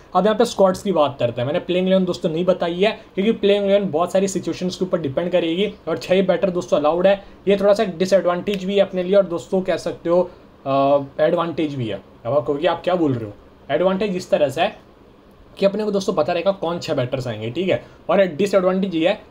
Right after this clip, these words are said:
कि भाई साहब आपको bowlers को ज़्यादा points नहीं मिलेगा यार। मुश्किल से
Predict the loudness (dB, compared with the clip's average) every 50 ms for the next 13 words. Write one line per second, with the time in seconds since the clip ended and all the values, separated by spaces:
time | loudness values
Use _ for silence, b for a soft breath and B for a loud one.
0 | -8 -4 -2 0 0 0 0 2 2 2 2 2 0 0 2 4 4 4 2 2
1 | -2 -6 -12 -14 -6 -4 0 0 0 2 2 2 2 2 -2 -4 -4 -4 -6 -4
2 | -4 -2 -2 -2 -2 -4 -4 -4 -4 -4 -4 -4 -6 -4 -2 -2 -2 -2 0 0
3 | 0 0 0 0